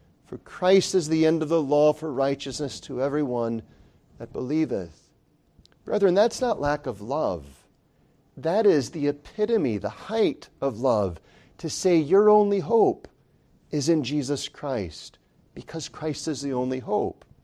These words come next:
Well, saving faith acknowledges that. So we can say this, that so-called churches that say, "Well, Christ is a way, and you can have your way, and, you know, we'll be respectful, and we'll be cool, and we'll be happy, and we'll get on, and we'll have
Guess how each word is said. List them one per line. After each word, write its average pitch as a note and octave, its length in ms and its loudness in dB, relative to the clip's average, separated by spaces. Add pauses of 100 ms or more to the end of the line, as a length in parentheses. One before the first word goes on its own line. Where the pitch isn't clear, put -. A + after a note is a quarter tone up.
(880)
Well, D#3 100 0
saving G3+ 440 2
faith D#3 300 -2
acknowledges D#3 800 2
that. F2+ 320 -8 (320)
So - 180 -6
we G#3+ 140 0
can A3+ 160 0
say D#3 240 4
this, B2+ 580 2 (360)
that C#3+ 180 -2
so-called G3+ 580 4
churches F#3+ 580 2
that D#3 200 2
say, F#3 300 0
"Well, F3+ 140 0
Christ G#3 440 -2
is C#3 220 0 (180)
a F3+ 380 8
way, G2+ 600 -2 (920)
and C3+ 480 4 (120)
you F3+ 140 -2
can F3+ 160 2
have C3+ 140 2
your D3+ 300 8
way, C#3 440 8
and, A2+ 300 0
you D3 100 -8
know, D3 80 -2
we'll F#3+ 140 2
be F#3 120 -2
respectful, D#3 680 -6
and B2 100 -4
we'll F3+ 80 -4
be F3 200 -8
cool, E3 440 -2
and A#2 140 -4
we'll F3 100 -4
be D3+ 160 -4
happy, D#3 480 -2
and B2 100 -2
we'll E3+ 140 -4
get D3+ 180 0
on, D#3 280 2
and C3+ 100 0
we'll F#3 100 0
have E3+ 140 2